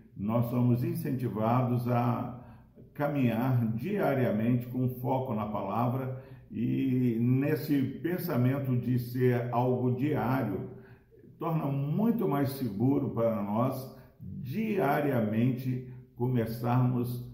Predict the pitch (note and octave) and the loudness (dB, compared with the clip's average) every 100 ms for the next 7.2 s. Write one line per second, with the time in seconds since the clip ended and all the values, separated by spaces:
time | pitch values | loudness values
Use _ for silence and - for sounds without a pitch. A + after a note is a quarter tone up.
0 | - - - - A2+ A#2 A#2+ A2+ - - | -18 -20 -20 -4 2 4 4 2 0 -4
1 | E4 C#3 - C3 C3+ C3+ C3 B2 A#2+ - | -4 -2 -2 0 0 2 2 0 0 0
2 | A#2+ A#2 A#2+ B2 A2+ A2 B2+ B2+ B2 C#3 | -2 0 -2 0 0 2 2 2 0 -2
3 | B2 A2+ G#2 F#2+ - G2 F#2 - - - | -2 -2 -2 -4 -6 -6 -6 -8 -10 -8
4 | F3 G3 C3+ G2 B2+ C3 A#2+ - - - | -6 -2 -2 0 -2 -2 -4 -8 -14 -18
5 | - - A2 A#2+ C3 C#3+ C3 C#3+ C3+ B2+ | -20 -6 0 0 2 0 0 0 0 0
6 | - D3 E3 - A2+ G#2+ G#2 G2 F#2 E2+ | -2 -2 -2 -2 -2 -2 -2 -2 -2 -4
7 | - | -8